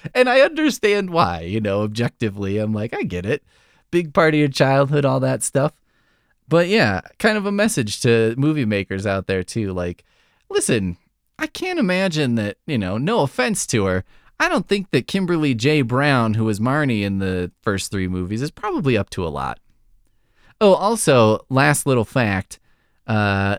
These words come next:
the mom in the movie was played by the lady who was April O'Neil in the Ninja Turtles movie. So, you know, that's like, uh, I mean, she was mom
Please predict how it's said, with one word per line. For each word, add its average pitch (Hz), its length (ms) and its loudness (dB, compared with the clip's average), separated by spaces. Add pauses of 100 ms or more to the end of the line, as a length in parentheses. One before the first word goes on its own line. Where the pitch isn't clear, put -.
(100)
the 120 320 2
mom 147 380 2
in 117 80 4
the 107 80 2
movie 104 320 0
was 98 160 -2
played 104 340 0
by 101 160 0
the 98 140 -4
lady 101 320 0
who 101 140 -4
was 101 360 0
April 151 300 -2
O'Neil 139 480 2
in 98 120 0
the 98 60 -2
Ninja 101 300 -2
Turtles 104 420 -4
movie. 73 400 -10 (720)
So, - 120 0
you 123 100 4
know, 104 180 2
that's 107 300 0
like, 110 340 2
uh, 87 340 0 (1500)
I 113 60 0
mean, 104 320 2
she - 260 -4
was 160 380 2
mom 82 500 -2